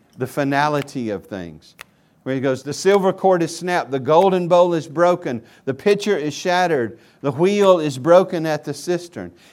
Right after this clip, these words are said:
Images that signify the approach of death, the end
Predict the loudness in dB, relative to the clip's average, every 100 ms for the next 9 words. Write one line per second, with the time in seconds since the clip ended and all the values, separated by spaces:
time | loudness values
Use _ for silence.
0 | -6 -2 0 0 -2 0 0 0 0 -4
1 | -2 -8 -4 -4 -2 -4 -6 -2 0 0
2 | -2 -8 -8 -6 -4 -2 -6 -10 _ _
3 | _ _ _ _ _ _ _ _ _ _
4 | _ _ _ -6 -4 -2 -2 -2 -4 -8